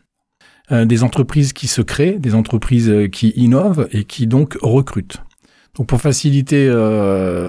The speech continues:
cette, ces créations d'entreprises, on propose, euh, différents outils d'accompagnement, euh, financier notamment, qui vont de, de la simple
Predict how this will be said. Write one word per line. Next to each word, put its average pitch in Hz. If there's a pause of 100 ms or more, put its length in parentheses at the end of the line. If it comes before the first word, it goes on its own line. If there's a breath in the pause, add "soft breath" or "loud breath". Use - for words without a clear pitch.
(140)
cette, -
ces -
créations 120
d'entreprises, 160 (500 loud breath)
on 104
propose, 135 (400 soft breath)
euh, 110
différents 127
outils 120
d'accompagnement, 117 (240)
euh, 101
financier 120
notamment, 123 (560 soft breath)
qui 120
vont 123
de, 104
de 101
la 107
simple 127